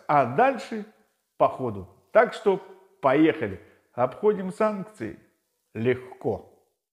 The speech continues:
Запускаем уже установленный V P N.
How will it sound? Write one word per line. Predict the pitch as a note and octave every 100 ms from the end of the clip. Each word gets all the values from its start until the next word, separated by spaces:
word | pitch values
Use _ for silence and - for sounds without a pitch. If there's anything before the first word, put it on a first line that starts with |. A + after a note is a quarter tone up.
| _ _ _ _ _ _ _
Запускаем | A#2 B2+ D3 D#3 - C3+ A#2
уже | A#2
установленный | A2 G#2 A#2 B2 G#2 G2+ E2
V | A2
P | A#2+ C3 A2 G#2
N. | B2